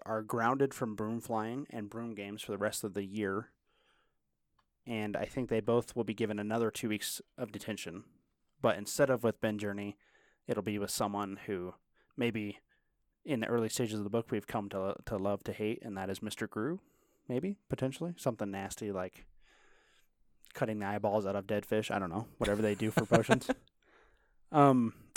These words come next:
Speaker 1: and then I also think Larry and the Rashtons will get even with Alex about the clockwork golem situation. I just don't know how.
Speaker 2: All right. You guys just heard, uh, Baylor's prediction from last episode about chapter eleven.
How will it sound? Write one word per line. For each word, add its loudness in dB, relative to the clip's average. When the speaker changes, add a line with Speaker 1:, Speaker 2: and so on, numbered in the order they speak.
Speaker 1:
and 4
then 8
I 8
also 10
think 2
Larry 6
and 2
the 2
Rashtons 2
will 2
get 0
even 2
with -2
Alex 0
about 2
the -10
clockwork -2
golem 2
situation. -8
I -4
just -8
don't -8
know -16
how. -16
Speaker 2:
All 12
right. 10
You 6
guys 12
just 6
heard, 10
uh, 8
Baylor's 10
prediction 4
from 4
last 6
episode 10
about 6
chapter 6
eleven. 6